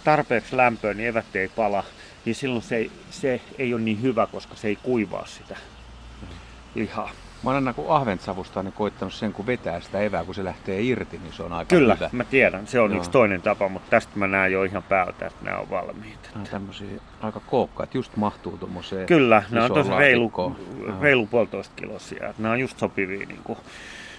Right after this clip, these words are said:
Speaker 1: annoskaloja, että koko perhe syö tästä.
Speaker 2: Hitsi. Ei tässä kai auta muuta kuin tota Pitäisikö vähän poskilihaa maistaa?
Speaker 1: Ei kannata
Speaker 2: Tai
Speaker 1: vielä
Speaker 2: jotain.
Speaker 1: polttaa kädellä.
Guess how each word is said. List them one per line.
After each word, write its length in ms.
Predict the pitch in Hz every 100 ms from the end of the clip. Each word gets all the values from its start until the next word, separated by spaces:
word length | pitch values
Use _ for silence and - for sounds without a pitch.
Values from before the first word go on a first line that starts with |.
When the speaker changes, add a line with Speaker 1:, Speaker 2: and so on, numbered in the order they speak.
| - - -
Speaker 1:
annoskaloja, 880 | 113 101 - - 101 98 101 -
että 200 | 101 - - -
koko 220 | 110 101
perhe 360 | - 98 87 95
syö 320 | - 95 98
tästä. 320 | - - - - - - - - - - - - - -
Speaker 2:
Hitsi. 500 | 117 - - - 87 - - - - - - - - - - - - -
Ei 120 | - 101
tässä 240 | - -
kai 160 | - 95
auta 260 | 101 92 85
muuta 340 | 90 95 90
kuin 200 | 87 87
tota 340 | - 82 98 110 - - - -
Pitäisikö 280 | - - -
vähän 140 | 101 95 -
poskilihaa 640 | 107 - 110 107 - 110 101
maistaa? 420 | 110 113 - - -
Speaker 1:
Ei 140 | 120
kannata 300 | 120 117 123
Speaker 2:
Tai 100 | 113
Speaker 1:
vielä 260 | 123 113 98
Speaker 2:
jotain. 180 | 90
Speaker 1:
polttaa 460 | 90 104 - - 107
kädellä. 380 | 117 107 92